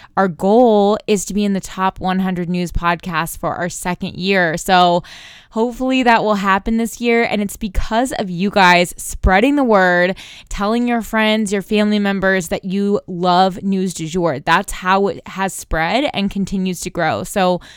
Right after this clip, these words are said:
we can't thank you guys enough. And as always, if you're interested in investing in our,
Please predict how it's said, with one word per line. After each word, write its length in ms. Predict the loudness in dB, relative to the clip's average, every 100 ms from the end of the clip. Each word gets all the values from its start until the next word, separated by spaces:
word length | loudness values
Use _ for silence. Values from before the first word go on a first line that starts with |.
| -20 _
we 80 | -10
can't 360 | -4 -2 -2 0
thank 220 | -2 0
you 80 | 2
guys 300 | 4 4 2
enough. 520 | 0 2 2 0 -4 -6
And 340 | -2 0 0 -2
as 240 | 0 0 2
always, 540 | 2 4 4 2 0
if 140 | -4 -4
you're 120 | -4
interested 580 | 0 -2 -2 2 4 4
in 180 | 2 0
investing 520 | 0 0 0 -2 -2
in 80 | -2
our, 120 | -2